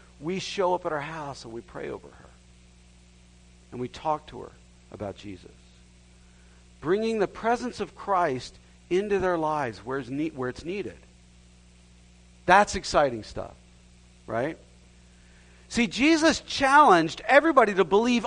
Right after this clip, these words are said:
on him. He upheld the Hebrew Scriptures as the, as God's truth, as the written word of God, as we should. And, you know, right belief always leads to change hearts, which leads to change lives,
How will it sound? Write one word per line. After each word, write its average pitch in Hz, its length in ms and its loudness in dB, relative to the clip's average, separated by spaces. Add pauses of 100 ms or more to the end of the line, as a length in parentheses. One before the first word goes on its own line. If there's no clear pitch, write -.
on 226 340 8
him. 180 600 4 (1080)
He 269 240 4
upheld 277 680 8
the 262 100 4
Hebrew 226 380 2
Scriptures 233 540 -4
as 208 340 4
the, 175 300 4
as 185 240 4 (140)
God's 202 360 6
truth, 254 300 -4
as 175 160 0
the 165 120 0
written 202 340 -2
word 190 180 2
of 156 120 -4
God, 196 420 6 (180)
as 196 220 6
we 269 220 2
should. 160 460 -4 (720)
And, 233 400 6 (220)
you 214 100 -8
know, 226 160 6
right 226 400 6
belief 269 340 2 (120)
always 277 500 6
leads 233 460 -2
to 226 140 -6
change 233 400 -4
hearts, 240 360 4
which 196 200 -6
leads 262 340 -2
to 220 100 -10
change 220 360 -4
lives, 214 360 6